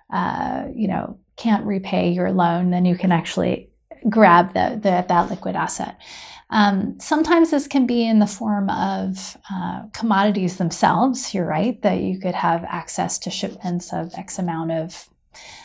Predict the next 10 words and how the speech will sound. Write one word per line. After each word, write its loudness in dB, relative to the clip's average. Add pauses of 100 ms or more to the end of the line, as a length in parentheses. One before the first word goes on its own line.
(200)
of -10
crops, -2 (120)
uh, -4
or -4 (260)
natural 2
resources, -4
minerals, -6
and -6
the -6
like. -8